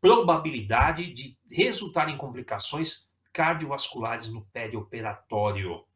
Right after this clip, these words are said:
Então ele vai listar algumas, eh, alternativas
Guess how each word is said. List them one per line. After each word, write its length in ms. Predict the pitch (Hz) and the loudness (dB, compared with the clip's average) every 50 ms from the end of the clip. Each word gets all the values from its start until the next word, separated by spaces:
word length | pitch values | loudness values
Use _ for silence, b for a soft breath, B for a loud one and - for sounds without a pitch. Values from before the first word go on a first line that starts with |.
| _ _ _ _ _ _ _ _ _ _ _ _ _ - | _ _ _ _ _ _ _ _ _ _ _ _ _ -12
Então 200 | 120 117 156 180 | -2 2 4 4
ele 100 | 180 165 | 6 6
vai 200 | 156 151 147 139 | 6 6 4 4
listar 580 | 131 120 - - - 123 117 123 135 - - - - _ _ _ b b b b b b b b b b b b _ _ | 6 4 4 6 6 6 6 4 4 0 -10 -18 -20 _ _ _ b b b b b b b b b b b b _ _
algumas, 920 | - 120 123 120 113 156 214 233 233 233 - - - - - - - - | -4 -2 -2 -2 -2 -4 -4 -2 0 0 2 4 4 4 4 2 0 0
eh, 220 | 160 143 139 143 139 - | -2 -2 -4 -4 -2 2
alternativas 1080 | 147 143 147 - 165 147 127 117 113 - - - 131 143 151 190 190 190 - - B | 2 2 2 0 -4 -4 -4 -6 -4 -4 -4 -4 -4 -4 -6 -4 -2 -2 -2 -4 B